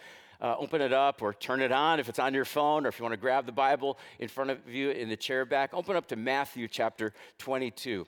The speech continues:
Here's the situation. A lawyer asked Jesus this question,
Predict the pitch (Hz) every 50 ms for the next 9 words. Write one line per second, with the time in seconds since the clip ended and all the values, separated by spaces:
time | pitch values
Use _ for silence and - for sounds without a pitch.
0 | _ - - 269 254 208 208 180 190 165 - - 151 143 143 143 139 - 113 90
1 | - 156 156 160 196 233 262 254 226 180 139 143 - 147 151 151 - 120 120 165
2 | 185 185 147 135 123 - - 151 - - - 151 151 139 - - 110 95